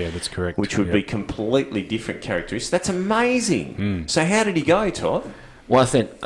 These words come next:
Speaker 3: end up apparently point standing, twenty-second after the whole weekend. Um, other than that, I haven't been able to find much more in the results, unfortunately.
Speaker 2: Yep,
Speaker 3: So
Speaker 2: yep.
Speaker 3: I haven't seen much of the battles. Um, so, yeah,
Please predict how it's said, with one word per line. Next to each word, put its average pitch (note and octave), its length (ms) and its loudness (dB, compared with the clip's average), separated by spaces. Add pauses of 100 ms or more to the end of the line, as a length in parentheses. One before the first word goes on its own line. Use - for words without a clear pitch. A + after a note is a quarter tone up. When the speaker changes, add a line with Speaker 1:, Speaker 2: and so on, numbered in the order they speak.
(140)
Speaker 3:
end C#3 160 2
up - 160 2
apparently A2 400 2
point - 320 -2
standing, B2 360 -2
twenty-second A2 600 0 (180)
after G#2+ 320 2
the G2+ 100 4
whole G2 180 2
weekend. B2 520 -2 (160)
Um, G2 580 -4 (1000)
other A#2 220 8
than G#2 40 2
that, G#2 160 4
I - 40 0
haven't F#2+ 240 -2
been F#2 160 0
able F#2 120 2
to - 60 -6
find F#2+ 200 2
much - 180 -2
more F#2+ 200 2
in G2 120 0
the F#2 80 4
results, F2+ 540 2
unfortunately. G2 560 2
Speaker 2:
Yep, A2 100 -2
Speaker 3:
So F#2 200 2
Speaker 2:
yep. B2 100 4
Speaker 3:
I G#2 40 2
haven't G2+ 240 0 (540)
seen F#2+ 260 -4
much - 120 -4
of - 60 -10
the F2+ 60 0
battles. A2 640 0
Um, E2 380 -4 (180)
so, F#2 400 0 (160)
yeah, F2 200 -2